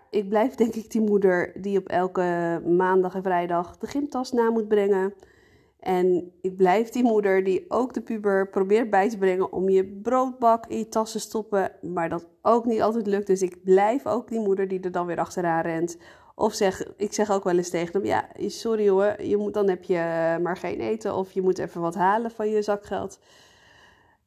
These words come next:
Dus ik denk, wat ik ermee wil zeggen is dat ik je wil uitdagen en vragen: van:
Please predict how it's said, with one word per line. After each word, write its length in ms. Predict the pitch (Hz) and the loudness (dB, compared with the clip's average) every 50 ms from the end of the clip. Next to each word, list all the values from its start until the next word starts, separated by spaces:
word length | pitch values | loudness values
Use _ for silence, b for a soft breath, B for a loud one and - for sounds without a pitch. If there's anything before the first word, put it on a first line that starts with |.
| _ _ _ _ - | _ _ _ _ -10
Dus 380 | 220 233 247 - - _ _ _ _ _ _ _ - | -8 -6 -4 -6 -6 _ _ _ _ _ _ _ -10
ik 140 | - 226 | -10 -8
denk, 240 | 226 214 226 220 208 | -8 -8 -8 -8 -4
wat 200 | 202 214 233 233 | 0 0 0 0
ik 140 | 254 247 - | 0 -2 0
ermee 300 | 233 226 226 226 214 220 | 0 2 4 6 6 4
wil 120 | 214 214 | 4 0
zeggen 520 | 202 - 226 254 254 - 214 190 190 - - | 0 0 0 0 0 -2 -4 -4 -4 -4 -2
is 260 | 202 214 202 208 - | -2 -2 -2 -2 -4
dat 200 | - 220 220 220 | -6 -4 -4 -2
ik 140 | 226 202 - - - _ _ _ _ _ - 190 185 | -4 -6 -6 -10 -20 _ _ _ _ _ -10 -4 0
je 260 | 202 208 202 220 214 | 0 2 2 2 2
wil 320 | 208 214 208 202 208 - | 4 4 4 4 2 2
uitdagen 540 | - 196 226 240 214 214 190 196 202 - 202 | 2 0 0 2 2 4 4 2 2 2 0
en 80 | 202 196 - | 0 0 -2
vragen: 480 | 214 208 220 247 269 254 - 214 202 | -2 0 0 0 -2 -2 -4 -4 -4
van: 300 | - 208 202 196 208 208 | -2 0 0 0 -2 -4